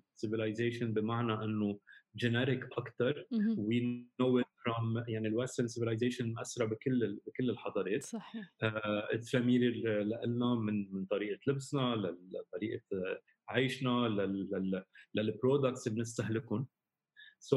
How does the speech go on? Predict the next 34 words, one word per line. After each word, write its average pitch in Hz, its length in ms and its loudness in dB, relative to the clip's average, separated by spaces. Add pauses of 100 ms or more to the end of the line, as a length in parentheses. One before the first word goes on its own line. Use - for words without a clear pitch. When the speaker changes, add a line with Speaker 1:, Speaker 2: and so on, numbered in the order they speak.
(120)
Speaker 1:
أهين 147 280 4
كتير 139 380 0
كان 120 200 0
ل-، 110 460 0
ل 104 380 0
agency 117 480 0
لبنانية 107 640 -2
تقدر - 260 -4 (100)
تتأقلم، 123 600 -2 (520)
آه، 113 140 4
فيه 123 240 2
Speaker 2:
Interesting. 120 40 0
Speaker 1:
بطريقة، 110 600 0 (300)
آه، 110 240 0
بطريقة 113 640 0
سريعة 117 540 0
وهينة. 117 580 0 (500)
آه، 120 180 2
خاصة 143 420 2
إنه 131 120 0
اللي 117 240 2
بنشتغلهم 120 560 2
هن 110 480 0
global 120 240 0
brands، 110 640 -2
آه، 101 320 0
so - 180 -6
ال 107 160 0
global 123 300 2
brands 120 340 2
عم 104 120 0
يخلقوا 110 440 0 (120)
campaigns 131 540 -2 (500)
هن 165 180 4